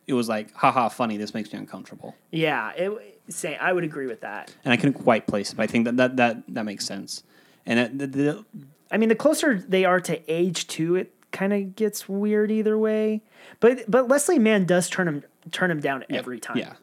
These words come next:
Speaker 2: There is a moment where they kinda hold hands, they just put their hands on top of each other, and they dance.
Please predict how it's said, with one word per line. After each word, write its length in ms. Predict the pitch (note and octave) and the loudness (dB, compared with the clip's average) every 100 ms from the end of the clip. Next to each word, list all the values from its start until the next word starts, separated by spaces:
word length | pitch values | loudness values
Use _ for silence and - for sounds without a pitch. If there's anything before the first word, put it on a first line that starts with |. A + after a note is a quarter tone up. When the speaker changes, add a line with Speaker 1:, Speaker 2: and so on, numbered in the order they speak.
| - | -2
Speaker 2:
There 200 | G3 A#3+ | 4 4
is 100 | C4 | 4
a 60 | |
moment 280 | B3 G#3+ F#3+ | 2 2 2
where 100 | E3 | 2
they 140 | D#3 C#3+ | 0 -2
kinda 600 | C3+ - D#3+ E3+ F3 E3 | -6 -4 -2 0 0 0
hold 220 | E3+ D#3+ | -2 -4
hands, 280 | C#3+ C3+ C3+ | -6 -8 -8
they 100 | B2+ | -8
just 160 | B2 | -10
put 140 | - D3 | -12 -10
their 80 | A#2 | -10
hands 260 | B2+ B2 | -10 -12
on 80 | A#2+ | -12
top 240 | A#2+ A#2 | -10 -10
of 100 | A#2 | -10
each 160 | B2+ A#2+ | -12 -10
other, 160 | D#3 A2+ | -8 -8
and 240 | C#3+ D3+ | -6 -6
they 100 | C#3+ | -6
dance. 640 | A#2+ A#2 A#2 D3 - - | -8 -10 -10 -10 -8 -10